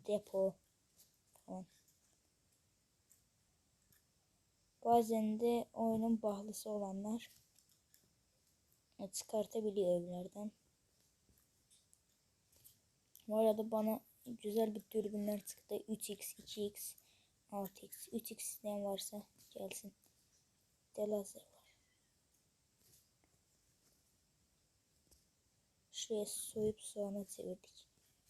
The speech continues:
Kimse gelmesin buraya. Zaten hiçbir şey kalmadı.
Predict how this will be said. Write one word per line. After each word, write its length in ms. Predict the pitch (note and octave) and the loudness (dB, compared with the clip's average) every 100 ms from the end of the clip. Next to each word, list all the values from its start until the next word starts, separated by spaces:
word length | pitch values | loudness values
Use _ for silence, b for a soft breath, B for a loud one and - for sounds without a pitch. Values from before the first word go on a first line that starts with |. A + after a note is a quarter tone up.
| - - | -20 -20
Kimse 480 | - - C4 B3 A#3 | 2 8 10 12 10
gelmesin 600 | A#3 G#3+ G#3 G3+ F#3+ F#3+ | 10 8 4 0 -6 -6
buraya. 160 | G3 A3 - b b b _ | -8 -10 -12 b b b _
Zaten 280 | - G#3 G3+ | 0 2 0
hiçbir 240 | G#3 - - | -4 -6 -6
şey 200 | G3+ G3 | -4 -4
kalmadı. 420 | G3 F#3 F#3+ | -6 -8 -10